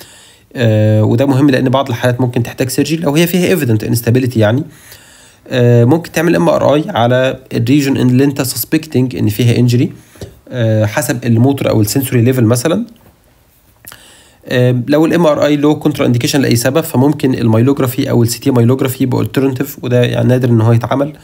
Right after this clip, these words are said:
السباينال انجيوجرافي بيقولوا ملوش دور في الحالات دي، مش ريكومندد. آه، من المانجمنت بتاع الحالات دي طفل، آه، بعد تروما في سباين كورد انجري، انت عامل ايمجنج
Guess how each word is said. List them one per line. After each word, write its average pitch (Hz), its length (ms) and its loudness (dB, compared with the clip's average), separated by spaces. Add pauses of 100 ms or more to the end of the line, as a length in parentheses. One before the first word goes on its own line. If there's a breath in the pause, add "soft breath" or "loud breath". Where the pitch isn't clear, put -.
(520 loud breath)
السباينال 139 420 0
انجيوجرافي 147 540 0
بيقولوا 131 280 0
ملوش 123 360 0
دور 123 180 2
في - 100 -8
الحالات 117 260 0
دي، 120 100 2
مش 120 160 0
ريكومندد. 127 600 0 (840 loud breath)
آه، 131 300 0
من 143 200 0
المانجمنت 160 680 0
بتاع 123 220 0
الحالات 127 320 -2
دي 131 220 0 (440)
طفل، - 500 -6
آه، 117 140 0
بعد 123 320 0
تروما 127 240 0
في 135 120 0
سباين 139 240 -2
كورد 131 240 -2
انجري، 123 340 2 (520 loud breath)
انت 131 160 -4
عامل 139 240 0
ايمجنج 147 500 0